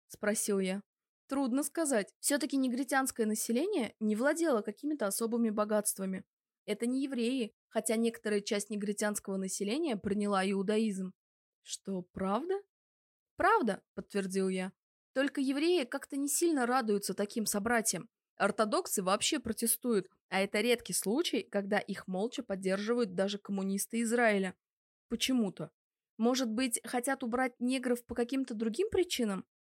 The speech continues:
Давайте, предлагайте версии». «А если какая-то группа», — сказал он, — «или даже партия вроде Белого Братства, или движение? Таких немало». «Это низший класс», — напомнил я.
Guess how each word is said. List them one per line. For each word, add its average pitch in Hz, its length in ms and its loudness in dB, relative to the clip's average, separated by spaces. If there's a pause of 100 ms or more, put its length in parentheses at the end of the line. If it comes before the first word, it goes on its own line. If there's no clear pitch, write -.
(240)
Давайте, 226 640 2 (260)
предлагайте 233 600 0
версии». 220 520 -2 (580)
«А - 80 0
если 339 280 4
какая-то 294 380 0
группа», — 202 600 -4
сказал 220 520 0
он, — 214 280 -2 (200)
«или 254 200 2
даже 294 280 0
партия 277 420 -2
вроде 220 280 -2
Белого 220 400 0
Братства, 226 580 0 (200)
или 285 180 0
движение? 208 720 0 (280)
Таких 202 360 -8
немало». 262 520 0 (640)
«Это 320 320 -2
низший 214 500 0
класс», — 185 500 -2 (140)
напомнил 190 560 -2
я. 190 240 -4